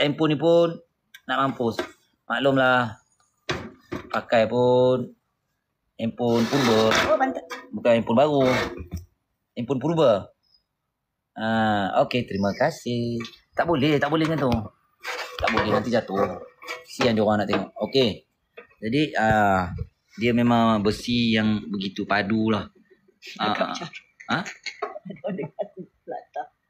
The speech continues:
Speaker 2: Dia dengar air melata.
Speaker 1: Ah. Oh, ya ke? Ah, polar bear melata. Okey. Alright.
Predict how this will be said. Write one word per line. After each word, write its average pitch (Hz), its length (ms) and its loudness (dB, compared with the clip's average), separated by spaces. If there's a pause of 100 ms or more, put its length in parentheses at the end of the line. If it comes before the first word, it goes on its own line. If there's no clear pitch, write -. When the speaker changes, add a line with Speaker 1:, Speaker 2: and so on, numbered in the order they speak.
(600)
Speaker 2:
Dia 160 220 -6
dengar 175 320 -6
air 160 340 -6
melata. 147 360 -8 (140)
Speaker 1:
Ah. 92 240 -10 (460)
Oh, 110 60 0
ya 117 100 4
ke? 123 140 2 (800)
Ah, 113 160 2
polar 123 240 2
bear 123 160 2
melata. 123 480 0 (320)
Okey. 110 420 -2 (2250)
Alright. 117 320 0